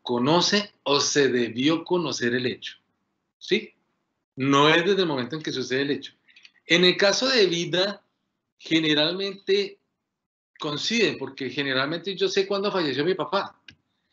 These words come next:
yo sé cuándo falleció un hijo, o sea que yo tengo que haberme enterado casi que desde el mismo momento en que sucede.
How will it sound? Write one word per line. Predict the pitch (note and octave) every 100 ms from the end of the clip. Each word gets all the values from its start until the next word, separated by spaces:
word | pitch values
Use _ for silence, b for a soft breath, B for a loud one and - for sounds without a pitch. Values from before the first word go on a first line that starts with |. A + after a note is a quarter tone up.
| b b
yo | B2+ C#3+
sé | D#3+ E3+
cuándo | F#3+ F#3
falleció | F3+ E3+ C#3 C3
un | F3
hijo, | G3+ A#2+
o | F#2+
sea | B2+ B2 A#2+
que | C3 B2+ A#2+ - _
yo | - C3+ D#3+
tengo | F3 F#3+ G#3
que | G3
haberme | D3 D3 E3+
enterado | F#3+ F#3 D3 C#3+ D#3+ F#3+ - _
casi | - D#3 F3
que | F3+ D#3+
desde | C3+
el | C3
mismo | C#3 C#3+ F3
momento | E3 C3 C3
en | E3
que | E3
sucede. | C#3+ D#3 D#3+ - -